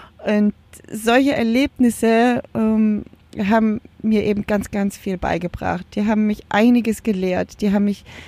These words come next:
genau hinschauen lassen. Also ich hab das dann nicht <laughs> geraucht. Ich fand das, äh, total eklig und ja, ähm, genau.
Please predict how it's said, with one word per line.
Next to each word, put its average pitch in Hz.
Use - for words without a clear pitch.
genau 233
hinschauen 214
lassen. 202
Also 196
ich -
hab 226
das -
dann 175
nicht 214
<laughs> -
geraucht. 208
Ich 233
fand -
das, -
äh, 196
total -
eklig 226
und 190
ja, 208
ähm, 202
genau. 190